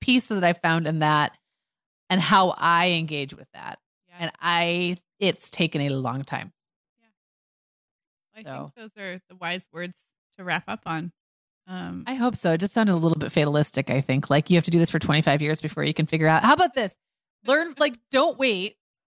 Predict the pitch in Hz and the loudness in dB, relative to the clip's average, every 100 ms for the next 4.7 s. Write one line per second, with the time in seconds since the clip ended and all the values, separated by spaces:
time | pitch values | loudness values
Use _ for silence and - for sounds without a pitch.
0 | _ _ - 302 - 285 247 185 170 202 | _ _ -12 -12 -10 -6 -2 -2 -2 -4
1 | 277 285 _ _ _ 269 247 240 240 269 | -8 -14 _ _ _ 0 0 0 -2 -2
2 | 277 254 240 214 202 - - 208 196 196 | -2 -2 0 0 -2 -8 -4 -2 -2 -2
3 | 180 175 - 160 160 151 147 - - 170 | -2 -2 2 2 2 0 0 -2 -6 -2
4 | 185 160 151 143 117 80 175 | 2 2 2 -4 -6 -8 -12